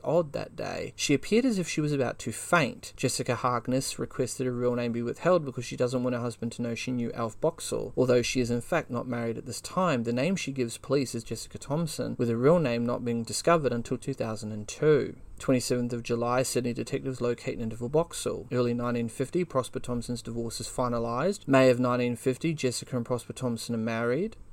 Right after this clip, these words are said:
Nineteen fifties, the original Rubaiyat is lost. Eighteenth of May nineteen fifty-three, death of Horace Charles Reynolds, Tasmanian man born in nineteen hundred and regarded by some investigators of the, as the owner of the H C Reynolds I D card.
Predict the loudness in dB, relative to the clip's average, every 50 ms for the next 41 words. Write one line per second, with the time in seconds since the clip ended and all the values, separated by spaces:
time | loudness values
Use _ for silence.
0 | 0 4 6 6 8 6 4 4 2 0 0 2 2 2 2 2 2 0 0 0
1 | 0 0 0 0 0 0 0 0 0 0 0 0 0 0 -2 -4 -2 4 6 6
2 | 6 4 2 -4 -8 -10 -12 -18 -18 -2 4 6 6 6 6 4 2 0 -2 0
3 | 2 4 4 4 2 2 2 0 0 -2 -2 -4 -6 -4 -4 -4 -4 0 2 2
4 | 2 2 4 4 4 4 4 2 -4 2 4 6 6 6 6 4 -2 -4 0 2
5 | 2 2 2 0 -2 -2 0 0 0 0 0 -2 -4 -2 -2 0 2 2 2 4
6 | 4 2 2 2 0 0 0 -2 0 2 2 2 2 2 0 0 0 0 -2 -2
7 | -2 -2 -2 -2 -2 0 0 -2 -2 0 0 -2 -2 -2 0 2 2 2 2 0
8 | -2 -2 -2 0 0 0 0 0 0 -2 -2 -4 -4 -2 0 2 2 2 0 0
9 | -2 -2 -2 -4 -8 -6 -4 -4 -2 -2 0 0 0 0 0 0 0 0 -2 -4
10 | -4 -2 -4 -4 -4 -6 -4 -4 -2 0 0 0 0 -2 -2 -4 -4 -4 -4 -6
11 | -6 -6 -4 -2 -2 0 0 0 0